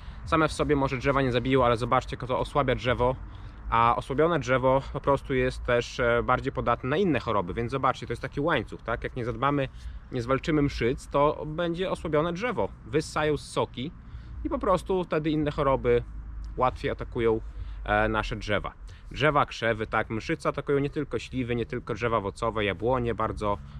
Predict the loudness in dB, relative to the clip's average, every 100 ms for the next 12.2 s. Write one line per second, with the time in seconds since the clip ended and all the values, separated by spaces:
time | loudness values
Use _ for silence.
0 | -2 0 2 0 2 2 0 -2 -2 2
1 | 2 2 -2 -4 0 0 -2 -2 2 2
2 | 2 -4 -4 0 0 0 -8 -6 -4 -4
3 | -4 -8 -2 0 0 -2 -2 -4 -4 -6
4 | -4 -4 -6 -8 -8 -10 -4 2 4 6
5 | 6 4 2 2 4 2 2 0 0 0
6 | 0 2 2 0 0 0 2 2 2 0
7 | -2 -4 -2 2 2 0 -8 -14 -10 -8
8 | 4 4 4 4 4 4 -2 0 0 0
9 | 0 -2 -4 -2 -2 0 2 2 0 -2
10 | 0 0 0 0 2 2 2 0 -2 -2
11 | -2 -2 -2 -2 -2 -2 0 2 2 2
12 | 0 -2